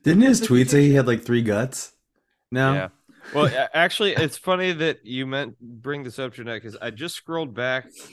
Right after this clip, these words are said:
Speaker 3: to, um, a conversation I was having with, um,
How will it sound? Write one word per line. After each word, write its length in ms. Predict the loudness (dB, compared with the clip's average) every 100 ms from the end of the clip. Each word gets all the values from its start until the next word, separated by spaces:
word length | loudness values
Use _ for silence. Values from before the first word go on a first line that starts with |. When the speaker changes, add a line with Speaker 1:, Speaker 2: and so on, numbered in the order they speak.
| -20 -20 -20 -8
Speaker 3:
to, 300 | -4 -4 -4
um, 300 | -6 -8 -12
a 80 | -14
conversation 1000 | -10 -10 -10 -12 -10 -10 -10 -14 -16 _ _ -20 -20 _ -10
I 60 | -8
was 200 | -8 -6
having 500 | -4 -4 -6 -8 -6
with, 300 | -6 -6 -8
um, 600 | -6 -6 -6 -8 -12